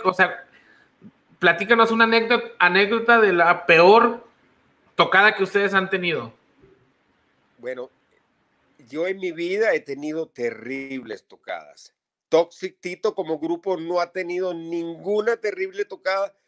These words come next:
Speaker 2: porque somos un baby de la pandemia. Cuando la prox-, la primera vez que nos van a ver tocar en vivo va a ser en este show para una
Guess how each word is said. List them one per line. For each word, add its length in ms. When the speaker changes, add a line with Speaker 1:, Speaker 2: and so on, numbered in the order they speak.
Speaker 2:
porque 500
somos 720
un 300
baby 760
de 320
la 200
pandemia. 840
Cuando 280
la 160
prox-, 360
la 200
primera 540
vez 260
que 120
nos 220
van 240
a 100
ver 240
tocar 540
en 280
vivo 520
va 100
a 40
ser 260
en 120
este 340
show 680
para 220
una 400